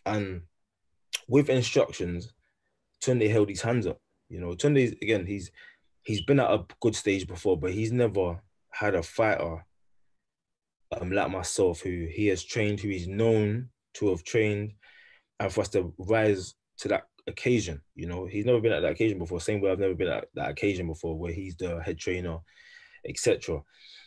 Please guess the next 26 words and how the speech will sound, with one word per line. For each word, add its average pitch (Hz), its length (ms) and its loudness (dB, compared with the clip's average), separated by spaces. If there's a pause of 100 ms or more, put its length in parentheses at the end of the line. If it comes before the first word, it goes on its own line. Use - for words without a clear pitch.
(240)
So 117 400 6
he 135 180 4
put - 160 2
his 131 80 2
hands 143 220 2
up 113 100 -2
and 104 100 -2
said 113 160 2
that 107 100 0
there's - 180 -2
things 127 180 2
that 104 80 4
he 101 80 2
could 117 140 0
have 104 100 2
done 95 140 -2
better, 82 280 2 (360)
you 90 100 -4
know, 90 380 -4
certain 107 320 2
instructions, 92 720 -4 (260)
um, 87 260 -4
certain 92 380 2
wording 98 600 4
he 95 100 -8
used. 87 420 -8